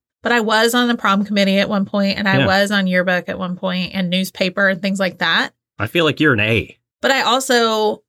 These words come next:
Speaker 1: like to get home and watch Ricki Lake or whatever show was on.
Speaker 2: Well, answer it like it's nineteen ninety-five. Were you on prom and yearbook committees in ninety-five or no?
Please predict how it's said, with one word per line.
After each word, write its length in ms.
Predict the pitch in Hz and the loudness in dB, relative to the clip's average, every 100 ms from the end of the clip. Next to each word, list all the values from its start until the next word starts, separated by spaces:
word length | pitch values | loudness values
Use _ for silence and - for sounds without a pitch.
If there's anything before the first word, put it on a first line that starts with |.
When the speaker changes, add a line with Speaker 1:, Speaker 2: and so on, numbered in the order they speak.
| - | -6
Speaker 1:
like 240 | 202 175 | -4 -2
to 100 | - | -4
get 120 | 196 180 | -4 -2
home 200 | 185 180 | -2 -2
and 100 | 175 | -2
watch 480 | 175 175 - - - _ - | -2 -2 -2 -4 -6 _ -8
Ricki 220 | 190 202 | -6 -2
Lake 600 | 190 254 - - - - _ - | 0 0 -4 -10 -20 -20 _ -8
or 440 | 226 180 165 170 175 | -2 0 0 -2 -4
whatever 540 | 202 170 180 180 165 - _ _ _ | -2 0 0 0 -2 -10 _ _ _
show 340 | - - 208 | -4 -2 -2
was 120 | 202 175 | -2 -4
on. 300 | 107 110 143 | -8 -10 -2
Speaker 2:
Well, 180 | - - | -2 0
answer 360 | 143 180 185 | 0 0 0
it 80 | 170 | 0
like 200 | 131 127 | 0 -2
it's 140 | - - | -2 0
nineteen 420 | 117 131 131 123 | 0 0 0 2
ninety-five. 580 | 113 110 101 92 80 82 | 2 2 0 -2 -4 -4
Were 220 | 117 151 | 0 2
you 220 | 156 147 | 2 0
on 260 | 127 110 104 | 0 -2 -2
prom 500 | - 147 147 143 147 | -2 0 0 0 0
and 160 | 120 107 | -2 0
yearbook 360 | 143 147 151 - | 2 2 0 0
committees 540 | 135 131 127 120 113 | 0 2 4 2 0
in 280 | - 101 101 | -2 0 2
ninety-five 840 | 104 117 113 98 - 127 170 202 | 2 0 0 -4 -4 0 2 2
or 80 | 131 | 2
no? 360 | 113 90 - | 2 0 -4